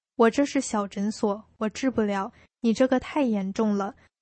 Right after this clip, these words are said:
建议你尽快去大医院治疗。”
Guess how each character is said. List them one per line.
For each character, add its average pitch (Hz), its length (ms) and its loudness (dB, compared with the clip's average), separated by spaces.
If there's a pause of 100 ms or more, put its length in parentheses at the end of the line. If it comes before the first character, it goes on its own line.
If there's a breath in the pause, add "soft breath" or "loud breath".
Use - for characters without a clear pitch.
建 294 240 2
议 285 100 0
你 220 160 4
尽 269 280 -4
快 269 200 -2
去 254 200 -4
大 247 180 -4
医 254 140 -4
院 269 260 0
治 208 160 -4
疗。” 190 320 -8